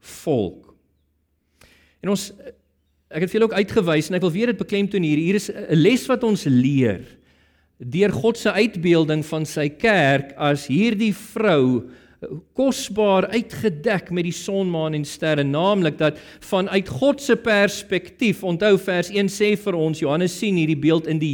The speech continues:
hemel. Dit wil sê vanuit 'n hemelse beskouing, 'n hemelse perspektief is die kerk vir God heerlik.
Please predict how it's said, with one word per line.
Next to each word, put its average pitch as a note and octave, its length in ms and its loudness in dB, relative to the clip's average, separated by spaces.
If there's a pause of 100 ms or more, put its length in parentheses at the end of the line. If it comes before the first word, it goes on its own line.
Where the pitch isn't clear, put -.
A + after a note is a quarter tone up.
hemel. D3 420 0 (260)
Dit E3+ 120 0
wil F#3 120 0
sê F#3 220 0
vanuit F3+ 400 -2
'n E3 180 0
hemelse B3 440 2
beskouing, F3 560 0
'n D#3+ 100 -2
hemelse A3 420 2
perspektief F3 840 -4
is D#3+ 120 -4
die F3 200 -4
kerk F3 680 0 (800)
vir - 220 -8
God C#3 520 -4
heerlik. F3+ 960 2